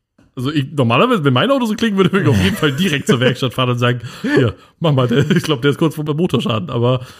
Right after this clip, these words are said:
das scheint da irgendwie auf jeden Fall, äh, so sein zu müssen.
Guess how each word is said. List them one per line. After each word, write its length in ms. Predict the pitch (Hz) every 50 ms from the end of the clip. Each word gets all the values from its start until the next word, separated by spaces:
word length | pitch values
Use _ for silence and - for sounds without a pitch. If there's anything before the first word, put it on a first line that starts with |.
| - - - - _ _ _ _ _
das 180 | - 131 120 -
scheint 220 | 160 170 190 185
da 60 | 160
irgendwie 280 | 151 139 143 147 143 151
auf 140 | 147 - -
jeden 120 | 160 151
Fall, 680 | - - 139 135 131 131 135 127 123 120 117 117 113 -
äh, 40 | - _ _ _ _
so 160 | _ - 131 123
sein 280 | 123 139 131 131 170
zu 120 | - - 135
müssen. 440 | 135 156 - - - 269 330 320